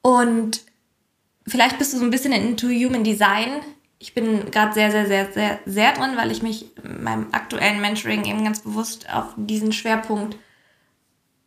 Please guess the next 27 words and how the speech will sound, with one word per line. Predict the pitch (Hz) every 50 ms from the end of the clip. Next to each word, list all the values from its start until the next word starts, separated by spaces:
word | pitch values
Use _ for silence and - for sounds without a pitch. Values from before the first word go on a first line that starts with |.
| _ _ _ _ _ _ _ -
oder | 214 233
ja | 233 220
ganz | 214 226 233 226
bewusst | 226 214 240 226 233
nochmal | 226 220 226 202 196
in | 220
mein, | 220 208 208 208 196 196
mein, | 214 208 208 208 202
ähm, | - - - 202 202 202 196 196 196 -
mein | 220 214 214
Design, | 220 220 247 254 277 269
in | 226
meinen | 208 202
Chart | 202 - 240 240 - -
eintauchen | - 214 214 214 214 214 220 208 202
wollte, | 202 196 202 202 214
in | 214 208
der | 202 202
wirklichen | 202 208 - 214 208 208
Tiefe, | - - 269 269 - 208 202 202 208 - - _ _ _ _ _ _ _ _ _ _ _ _ _ _ _ _ _
source-based. | - - - - - 254 254 233 - - - 220 226 220 240 269 269 - - - - - - - _ _ _
Das | - 233 214 -
mache | 214 214 -
ich |
mit | 220 214 214 214
Ginger. | 220 214 214 214 220 220 220 226 - - - _ _ _ _ _ _ _ _ _ _ _ -
Mm, | 254 254 247 247 247 247 240 240 240 240 240 240 240